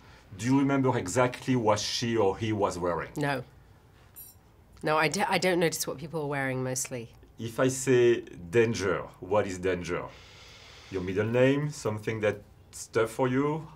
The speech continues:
Speaker 1: What's danger?
Speaker 2: Um, hmm. Hmm. Um, being overtired.
Speaker 1: In a life or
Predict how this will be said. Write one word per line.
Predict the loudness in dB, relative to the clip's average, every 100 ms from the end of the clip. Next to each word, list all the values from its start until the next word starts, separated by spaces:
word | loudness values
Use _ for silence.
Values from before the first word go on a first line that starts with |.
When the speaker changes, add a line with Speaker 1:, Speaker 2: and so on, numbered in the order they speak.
| -6
Speaker 1:
What's | -4 -4 -2
danger? | -4 -2 -6 -10 -14 -20 -20 -4 4
Speaker 2:
Um, | 6 6 4 2 0 -4 -10 -20 -20 -20 -20 -20 -20 -20 -20 -20 -16 -4
hmm. | 0 0 0 -6 -12 -20 -20 -20 _ _ -20 -20 -20 -20 -20 -20 -20 -20 -20 -20 -20 -20 -20 -20 -12
Hmm. | -6 -4 -4 -8 -16 -20 -20 -20 -20 -20 -20 -12 -6
Um, | -4 -2 -2 -2 -4 -8 -12 -20 -20 -20 -20 _ _ _ -20 _ -20 -20 -20 -20 -20 -6
being | -2 2
overtired. | 2 2 -2 -2 0 -2 -6 -10 -20 -20 -20 -20 -20 -20 -20 -20 -20 _ -8
Speaker 1:
In | -6 0
a | 0
life | 4 6 4 2 -2
or | -4